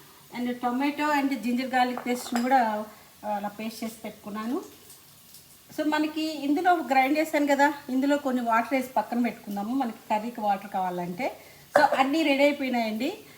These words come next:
And సోంపు గ-, మసాలా ఉంది కదా, అది కూడా పౌడర్ చేసి పెట్టు-, పెట్టుకున్నాను, లిడ్ పెట్టేసుకున్నాను ఫ్లేవర్ పోకుండా ఉండడం కోసం. ఇప్పుడు ఇక కర్రీ స్టార్ట్ చేసేస్తాను.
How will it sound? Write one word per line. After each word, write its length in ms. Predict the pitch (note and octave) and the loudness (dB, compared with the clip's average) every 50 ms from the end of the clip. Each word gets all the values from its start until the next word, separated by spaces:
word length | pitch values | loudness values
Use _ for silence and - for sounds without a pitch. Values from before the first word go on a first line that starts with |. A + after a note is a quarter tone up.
| - - B3+ | -6 -4 -2
And 300 | C4 C4 C4 B3+ B3 A#3+ - - - - - - - - - - - - | -2 -2 -2 -4 -4 -6 -10 -12 -18 -20 -20 -20 -20 -18 -16 -8 -2 2
సోంపు 720 | D4 D4+ D4+ E4 E4+ - - E4 E4 E4 E4 E4 C4 A3+ A3+ | 4 4 4 4 0 -4 -2 0 2 2 2 2 0 -2 -4
గ-, 40 | B3 | -4
మసాలా 460 | A#3 A#3 A#3+ A#3+ - C#4 C4+ C#4+ C#4 | -2 0 0 2 6 6 8 8 8
ఉంది 200 | C4 C4+ C4 C4 | 6 6 2 2
కదా, 160 | B3+ C#4+ C#4+ B3+ | 2 4 4 4
అది 120 | A#3+ A#3+ | 4 2
కూడా 120 | B3+ C#4 | 0 -2
పౌడర్ 360 | C4+ - A#3+ A3+ A#3 A#3 B3+ B3 | 0 0 0 0 0 -2 -2 -4
చేసి 160 | B3 A#3+ A#3+ | -4 -4 -4
పెట్టు-, 380 | - A3+ G#3 - - - A#3+ | -4 -6 -6 -6 -8 -8 -8
పెట్టుకున్నాను, 800 | A#3 - - G#3 - - - A#3 A#3+ A#3+ B3+ D4+ F4+ - - - - - - - - | -8 -8 -10 -14 -12 -10 -8 -6 -4 -4 -4 -6 -6 -10 -16 -20 -20 -20 -18 -10 -6
లిడ్ 260 | A#3+ B3 B3 C4+ - | -4 -4 -4 -2 -2
పెట్టేసుకున్నాను 640 | C#4 C4 - B3+ B3 - - A#3 G#3+ G#3+ A3 A#3 C#4+ | -2 -2 -2 -2 -4 -4 -6 -8 -6 -4 -2 -2 -2
ఫ్లేవర్ 340 | D#4 - A#3+ A3+ A3+ A3+ G#3 - G#3+ | -4 -4 -4 -4 -4 -4 -4 -4 -2
పోకుండా 280 | G#3 G#3 - G3+ G3 | -2 -2 -4 -4 -6
ఉండడం 220 | G3+ G3+ G3 G3 F#3+ | -6 -4 -6 -6 -6
కోసం. 380 | - F#3+ F#3+ - B3+ C#4+ F#4 G4+ - - - - - - - | -8 -10 -10 -8 -6 -6 -6 -8 -10 -18 -20 -20 -14 -8 -6
ఇప్పుడు 320 | C#4 C4+ - - E4 F4 | -6 -4 -2 -2 0 0
ఇక 200 | F4 D#4+ - E4 | 0 2 2 2
కర్రీ 360 | F4 - - C#4 B3+ B3 D4 | 2 4 6 4 6 6 4
స్టార్ట్ 380 | D4 - - C#4+ A#3+ A#3+ A#3+ C#4 | 0 2 4 4 4 4 4 0
చేసేస్తాను. 580 | C4 B3 B3+ B3 - - B3 A#3+ B3+ D4 F4+ | 0 0 0 -2 -2 0 0 2 2 0 -2